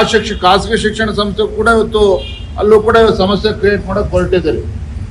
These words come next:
ಹಾಗಾಗಿ ತಡ ಮಾಡ್ದೇನೆ ಇವತ್ತು ಗಡ್ಡಕ್ಕೆ ಬೆಂಕಿ ಹತ್ಕೊಂಡಾಗ ಈಗ ಸಮಸ್ಯೆ ಪರಿಹಾರ ಮಾಡಕ್ ಹೊರಟಿದ್ದಾರೆ. ಈಗಲೂ ಕೂಡ ಕಾಲ ಮಿಂಚಿಲ್ಲ. ಇವತ್ತನೇ, ಯಾಕೆ ನೆನ್ನೆ ರಾಜ್ಯ ಉಚ್ಚ ನ್ಯಾಯಾಲಯ ಹೇಳಿದ್ರು ಸಹ ಇವತ್ತು ಪ್ರಾರಂಭ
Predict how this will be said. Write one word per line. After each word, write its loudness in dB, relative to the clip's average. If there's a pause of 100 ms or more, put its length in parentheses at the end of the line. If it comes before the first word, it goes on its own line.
(120)
ಹಾಗಾಗಿ 4 (160)
ತಡ 2 (180)
ಮಾಡ್ದೇನೆ 4 (800)
ಇವತ್ತು 4 (120)
ಗಡ್ಡಕ್ಕೆ 4
ಬೆಂಕಿ 0
ಹತ್ಕೊಂಡಾಗ 0
ಈಗ 2 (1120)
ಸಮಸ್ಯೆ 2 (100)
ಪರಿಹಾರ 4 (120)
ಮಾಡಕ್ 0
ಹೊರಟಿದ್ದಾರೆ. 2 (600)
ಈಗಲೂ 6
ಕೂಡ 4 (180)
ಕಾಲ 6 (140)
ಮಿಂಚಿಲ್ಲ. -2 (720)
ಇವತ್ತನೇ, 4 (1160)
ಯಾಕೆ 2
ನೆನ್ನೆ 4 (380)
ರಾಜ್ಯ 6
ಉಚ್ಚ 0 (160)
ನ್ಯಾಯಾಲಯ 4 (100)
ಹೇಳಿದ್ರು 6 (120)
ಸಹ 2 (240)
ಇವತ್ತು -2 (100)
ಪ್ರಾರಂಭ 2